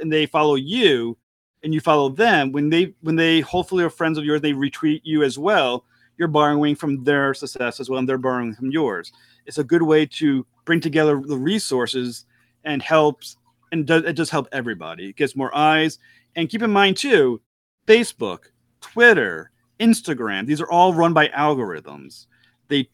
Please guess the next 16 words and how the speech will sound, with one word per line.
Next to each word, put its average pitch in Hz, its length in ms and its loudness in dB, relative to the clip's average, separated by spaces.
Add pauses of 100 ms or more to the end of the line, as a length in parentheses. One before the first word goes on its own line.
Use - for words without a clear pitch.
(180)
track 185 580 4 (160)
who 190 640 -4 (540)
tweets 170 500 -2
or 143 500 2 (320)
whose 170 640 2
messages 131 800 0 (560)
are 160 640 6 (160)
getting 151 640 2
noticed 156 460 0
by 113 100 -6
people, 95 480 -12
or 143 120 -4
getting 143 200 0
likes, 143 420 0
or 131 60 -10
getting 135 560 -2